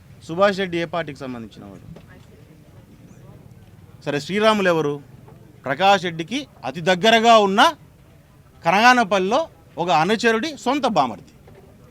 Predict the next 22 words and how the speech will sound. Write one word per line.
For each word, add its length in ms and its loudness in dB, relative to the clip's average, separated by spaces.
ఇది 180 -8
ఇష్యూ 200 -10
చాలామంది 420 -8
తెలియదు 280 -8
అనుకుంటా. 400 -14
ఈ 100 4
పాపంపేట 580 8
విషయంలో 720 4
నారా 360 10
లోకేష్ 420 8
గారికి 340 8
కూడా 240 10
షేర్ 300 4
పోతుంది 360 0
అని, 120 -6
ఇది 100 -8
ఎంత 200 -6
హాస్యాస్పదంగా 640 -4
ఉందో 140 -10
ఒకసారి 240 -10
ఆలోచన 280 -12
చేయాలి. 280 -20